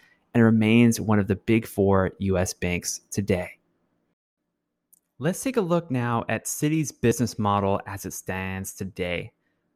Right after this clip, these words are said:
So Citi is a major financial institution. So its business model doesn't differ that much from the likes of Bank of America and J P Morgan Chase and Wells Fargo, who we've discussed in previous episodes. But I wanna talk to you about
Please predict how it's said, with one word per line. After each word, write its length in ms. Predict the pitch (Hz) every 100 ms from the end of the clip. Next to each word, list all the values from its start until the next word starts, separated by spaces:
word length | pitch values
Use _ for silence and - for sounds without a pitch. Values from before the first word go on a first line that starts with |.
| _
So 80 | 143
Citi 520 | - - 185 185 170 -
is 360 | 143 151 147 -
a 80 | 120
major 760 | 110 113 127 127 127 127 120
financial 420 | - 110 107 -
institution. 720 | 107 104 - 110 - 107 104
So 120 | - 113
its 100 | -
business 300 | 185 196 -
model 200 | 165 143
doesn't 300 | 151 185 196
differ 300 | 139 151 117
that 340 | 107 104 -
much 320 | 101 92 -
from 300 | - 95 92
the 100 | 95
likes 240 | 95 95 -
of 100 | 98
Bank 180 | 123
of 80 | 120
America 720 | 110 104 101 - 101 95 95 - _ _ -
and 480 | 95 92 90 90 90 -
J 160 | - 113
P 100 | 110
Morgan 280 | 101 98 98
Chase 400 | - 95 90 92
and 120 | 92
Wells 240 | 101 104
Fargo, 440 | - 90 90 90 87
who 120 | 107
we've 220 | 101 98
discussed 640 | - 85 - 90 - - _ _ -
in 180 | 101 92
previous 360 | - 107 95 -
episodes. 540 | 123 - 90 87 - _ _ _
But 180 | 131 -
I 80 | 123
wanna 320 | 120 147 214
talk 320 | 202 147 127
to 80 | -
you 80 | 127
about 500 | 110 104 95 95